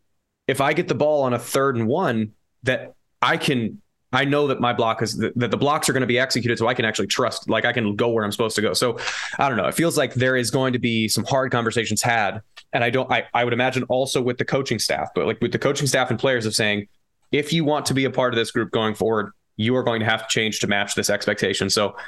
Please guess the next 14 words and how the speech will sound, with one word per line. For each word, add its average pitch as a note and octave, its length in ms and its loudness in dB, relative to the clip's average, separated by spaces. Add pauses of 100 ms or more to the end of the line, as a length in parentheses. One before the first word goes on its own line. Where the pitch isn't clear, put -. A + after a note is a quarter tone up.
(260)
I B2 120 2
don't G#2 80 0
know F2+ 180 -2 (500)
who D#3 220 2
exactly C#3+ 460 2
those B2+ 520 0
people B2 340 0
are. C3 420 0 (600)
We'll A#2 260 0
see B2+ 520 0 (420)
in B2+ 140 0
the A#2+ 100 2
offseason. B2+ 680 0 (260)
Um, G2 460 -2